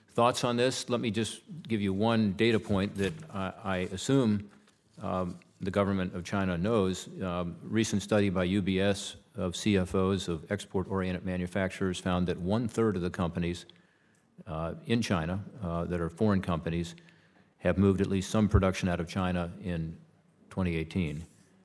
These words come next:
Another one-third of the companies in China, foreign investment in China, intend to do so in twenty nineteen. So there is a movement out of China in part because of the trade issues, and particularly the issue of intellectual property and technology transfer.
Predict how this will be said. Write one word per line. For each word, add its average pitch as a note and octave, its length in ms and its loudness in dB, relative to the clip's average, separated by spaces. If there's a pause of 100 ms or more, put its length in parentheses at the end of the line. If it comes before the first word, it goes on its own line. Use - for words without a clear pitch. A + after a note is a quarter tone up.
(160)
Another F#2+ 420 4
one-third F#2 680 4
of F2 200 -4
the - 80 -6
companies F2 600 -2
in G2+ 180 2
China, E2 360 -2
foreign F#2+ 460 -2
investment F2+ 500 -2
in F2 80 -2
China, E2+ 440 -2 (320)
intend F2+ 380 4
to F#2 60 0
do F#2 160 0
so D#2+ 440 0 (540)
in F2 120 -4
twenty E2 280 -4
nineteen. E2+ 520 -4 (640)
So F#2 460 2 (320)
there G#2 200 0
is A2+ 140 0
a - 20 0
movement G2 540 4
out G2+ 140 0
of F2 100 -4
China G#2 560 0
in F#2 140 -4
part A2+ 320 -2
because A2 440 -2
of F#2+ 120 0
the F#2 80 -4
trade F2+ 320 -2
issues, F2 440 -4
and F2 140 -8
particularly F#2 460 -6
the E2+ 120 -2
issue E2+ 360 -4
of D#2+ 100 -6
intellectual E2+ 340 -4
property E2+ 440 -2
and D#2+ 80 -6
technology F2+ 480 -4
transfer. D#2+ 500 -6